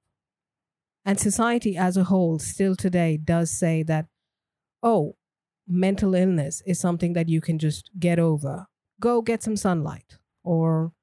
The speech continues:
take a walk, or get over it, you know, toughen up,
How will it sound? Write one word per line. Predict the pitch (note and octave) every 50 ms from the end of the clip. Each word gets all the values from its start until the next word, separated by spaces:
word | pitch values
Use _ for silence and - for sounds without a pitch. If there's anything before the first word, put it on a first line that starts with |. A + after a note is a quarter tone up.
| _ _ _ _
take | - F3 D#3+ D3+
a | F3+
walk, | F#3+ G3 F#3 D#3+ - - - - - - _ _ _ _ _ _ _
or | E3+ E3 D#3+ D#3+ D#3+ D#3+ D#3+ D#3 D#3 D#3 - _ _ _ _ _ _ _ _ _ _ _ _ _ G3
get | F3 G3+ G#3 G#3
over | G#3 G3+ G3 F#3 E3+ D#3+ C#3
it, | G#2+ F#2+ - _ _ _ _ _ _ _
you | F3 D#3+
know, | D#3+ D#3 E3+ F#3+ G3 F#3+ F#3 _ _ _ _ _ _ _ - -
toughen | - G3+ F#3 F#3 - G3 F3+
up, | F3 D3+ - -